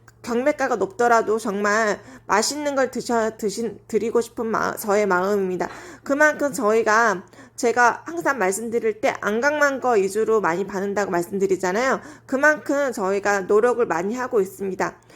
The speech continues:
어, 저희 같은 경우는 정말 가격을 떠나서 정말 좋은 걸로 항상 최선을 다하고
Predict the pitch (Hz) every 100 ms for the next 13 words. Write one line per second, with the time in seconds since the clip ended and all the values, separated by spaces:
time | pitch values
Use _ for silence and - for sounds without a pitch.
0 | - - - 226 226 226 240 254 277 285
1 | 262 262 254 247 240 233 226 208 214 214
2 | 202 254 254 247 269 277 277 277 233 220
3 | 240 202 202 202 240 269 285 262 233 208
4 | 208 233 269 277 262 - 330 311 302 262
5 | 233 190 196 208 208 214 208